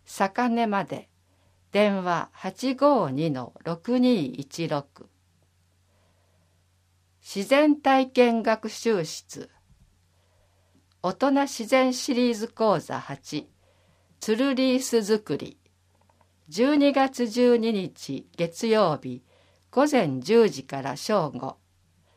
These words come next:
午後一時から三時。クズのツルリース作り。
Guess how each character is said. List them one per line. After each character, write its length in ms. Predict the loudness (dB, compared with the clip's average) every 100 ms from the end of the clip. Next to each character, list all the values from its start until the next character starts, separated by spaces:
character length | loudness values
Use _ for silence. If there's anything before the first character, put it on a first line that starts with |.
| _ _ _ -8
午 180 | 2 4
後 140 | 4 0
一 280 | -2 -4
時 140 | -4 -6
か 200 | -6 -2
ら 180 | -2 -4
三 380 | -6 -4 -4 -8
時。 240 | -12 -20 _ _ _ _ _ _ _ _ _ _ _ _ _ _ _ _
ク 160 | -6
ズ 160 | 0 0
の 180 | 0 -2
ツ 200 | -4 2
ル 180 | 4 4
リ 220 | 2 -2
ー 20 |
ス 220 | -4 -6
作 340 | -6 -8 -8 -10
り。 180 | -12